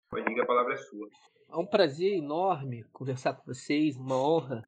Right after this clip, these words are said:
Speaker 2: ter recebido esse convite. Em primeiro lugar, gostaria de parabenizar vocês pelo trabalho. É muito importante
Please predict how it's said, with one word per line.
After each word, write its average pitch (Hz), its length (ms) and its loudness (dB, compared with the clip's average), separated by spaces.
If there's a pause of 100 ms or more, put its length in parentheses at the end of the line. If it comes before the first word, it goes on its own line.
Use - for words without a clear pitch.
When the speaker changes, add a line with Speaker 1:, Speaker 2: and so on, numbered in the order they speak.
Speaker 2:
ter 123 100 2
recebido 127 380 0
esse 131 160 -8
convite. 131 720 -2
Em - 340 -20
primeiro 147 340 4
lugar, 139 260 10
gostaria 135 460 2
de 131 100 -4
parabenizar 131 600 4
vocês 127 300 0
pelo 127 180 -6
trabalho. 127 640 4 (260)
É 123 100 6
muito 151 440 10
importante 143 840 6